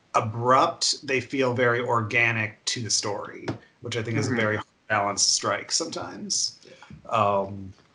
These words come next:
Speaker 1: so, uh, so we talked about the inspiration of the story. Um, tell us a little bit about the pre-production for The Dark Strums. I, I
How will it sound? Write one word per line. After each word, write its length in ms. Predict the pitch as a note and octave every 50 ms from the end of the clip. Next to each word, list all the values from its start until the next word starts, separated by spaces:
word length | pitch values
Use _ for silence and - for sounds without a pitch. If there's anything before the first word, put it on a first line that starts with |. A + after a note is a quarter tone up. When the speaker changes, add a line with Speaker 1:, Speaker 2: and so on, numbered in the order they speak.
| _ _ _ - - - _ _ _ _ _ _ _ _ _ - - - - _ _ _ _
Speaker 1:
so, 220 | - - G3 F#3+ E3
uh, 460 | D3 D#3+ D#3+ D#3 D3+ D3 D3 D3 D3 D3 D3 - _ _ _
so 180 | - - E3+ E3
we 80 | D#3+
talked 200 | F3 G3 F#3 F3+
about 200 | - G3 F3+ F3 E3+
the 60 | E3
inspiration 600 | D#3+ D#3 - - C#3+ C#3+ C#3+ C#3+ C3 - D#3 C#3+
of 160 | C#3 C#3 B2+
the 60 | B2+
story. 760 | B2 - - D3+ C#3 C3+ C3 C3 B2+ B2+ B2 B2 A#2+ A2+ A2 A#2 _ _ - - _ _ _
Um, 880 | - C#3+ C#3 C#3 C3+ C3+ C3+ C3 C3 C3 B2+ B2 B2+ B2+ B2 B2 A#2 - - _ _ _ _ _ -
tell 100 | - G3+
us 80 | G#3+ G#3+
a 40 | A#3+
little 100 | A#3 G3
bit 100 | G#3+ G3+
about 260 | F#3+ F3+ F3+ - - -
the 40 |
pre-production 920 | A2+ - C#3 D3 D3 D3 - C3+ A#2 G#2+ G#2+ G#2+ - - A#2+ G#2 G2 G2 G2
for 140 | F#2 - B2
The 120 | A2 A2
Dark 300 | G#2+ A#2 A2 G#2+ G2+ -
Strums. 680 | - - - - B2+ A2 G#2+ - D#3 - E3 D3+ B2 -
I, 300 | C#3+ C3+ C3 B2 B2 C3
I 100 | B2+ A#2